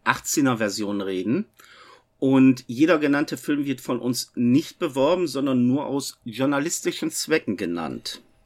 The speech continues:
So, das war's von mir.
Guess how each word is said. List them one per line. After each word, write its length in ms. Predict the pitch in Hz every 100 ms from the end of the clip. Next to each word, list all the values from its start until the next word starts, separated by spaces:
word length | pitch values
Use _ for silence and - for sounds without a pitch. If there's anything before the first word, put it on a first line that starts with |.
| _ _ - - - - - -
So, 340 | 120 143 110
das 300 | 117 120 -
war's 300 | 92 76 -
von 200 | - 82
mir. 200 | 78 71